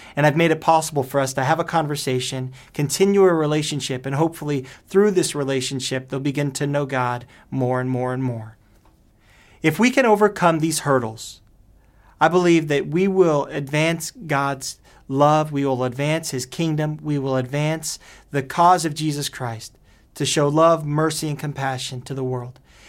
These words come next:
People will come to him, people will surrender their lives to him, but we have to get outside of ourselves.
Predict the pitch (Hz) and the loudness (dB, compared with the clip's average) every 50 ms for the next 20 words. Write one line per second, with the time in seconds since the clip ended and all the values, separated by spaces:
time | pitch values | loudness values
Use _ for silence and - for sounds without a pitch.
0 | - - - - - 185 185 180 180 165 156 139 - - - - 196 196 196 190 | -20 -20 -10 0 0 2 4 4 4 4 4 2 0 0 2 4 4 4 4 2
1 | 180 165 170 175 170 165 170 - - - _ - 175 156 156 151 147 131 131 - | 0 0 2 0 0 -2 -4 -10 -16 -12 _ -6 -4 -2 0 0 0 0 0 -2
2 | 151 135 143 143 135 131 131 123 123 135 143 156 170 175 175 170 151 - 151 131 | -2 0 0 0 0 0 0 0 0 0 0 0 0 0 -2 -2 -6 -8 -8 -8
3 | 120 131 131 123 120 - _ - - - - - 151 147 151 156 147 143 185 180 | -8 -6 -8 -8 -10 -14 _ -20 -20 -20 -6 -4 0 2 2 2 2 0 -2 -2
4 | 175 175 - 175 170 170 160 156 147 143 143 - - 139 135 135 131 135 135 131 | -4 -4 -6 -4 -2 0 0 0 0 -2 -2 -4 -6 -4 -4 -4 -4 -4 -4 -6
5 | - 131 117 110 113 117 - - - | -6 -8 -10 -12 -14 -16 -20 -20 -20